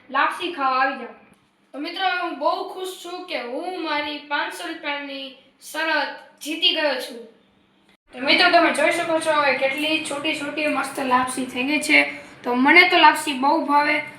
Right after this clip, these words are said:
ઘીમાં લથપથતી લાપસી મારી ફેવરિટ છે. એકદમ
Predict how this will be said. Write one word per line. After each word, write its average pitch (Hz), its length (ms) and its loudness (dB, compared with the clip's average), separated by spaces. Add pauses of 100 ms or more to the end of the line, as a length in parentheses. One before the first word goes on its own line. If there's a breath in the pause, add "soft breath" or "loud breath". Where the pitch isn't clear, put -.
(160)
ઘીમાં 294 320 2
લથપથતી 285 540 -2
લાપસી 269 400 0
મારી 262 300 0
ફેવરિટ 285 480 -2
છે. 302 240 -6 (1300 loud breath)
એકદમ 277 360 -4